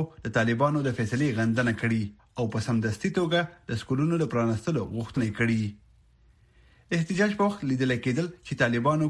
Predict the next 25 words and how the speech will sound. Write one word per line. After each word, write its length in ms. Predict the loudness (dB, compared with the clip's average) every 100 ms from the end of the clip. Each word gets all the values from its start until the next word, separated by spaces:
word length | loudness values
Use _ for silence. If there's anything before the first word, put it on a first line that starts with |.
| 0
کوشش 320 | -4 -2 -2 -2
کولو 240 | 0 0 -4 -10 -12
چې 120 | -4
خبریالان 640 | 0 0 2 2 2 0 -4 -6
د 100 | -4 0
دغه 180 | 0 0 -2
احتجاجي 500 | -4 -2 0 0 2 2
مظاهرې 480 | 2 2 0 0 0 -2 -8 -8 -6
د 100 | -2
کوریج 320 | 0 0 2 0
نه 60 | -2 -6 -2
منع 180 | 0 0 0
کړي. 240 | 0 0 0 -4 _ -20 _ _ -4
د 20 | 0
امریکې، 480 | 2 0 -2 -2 0 -2
برتانیا، 560 | 0 2 2 2 2 0 -4 -12 -4
کینیډا، 360 | -2 2 2 2 0 -2 0
فرانس، 400 | 2 2 0 -6 _ -8
ایټلي 340 | -4 -2 -2 -4 -4
او 60 | 0 2
ناروې 320 | 4 2 0 -2 -6 -4
د 100 | -2
بهرنیو 380 | 0 0 0 0
چارو 240 | 0 2
وزارتونو 560 | 0 2 0 0 0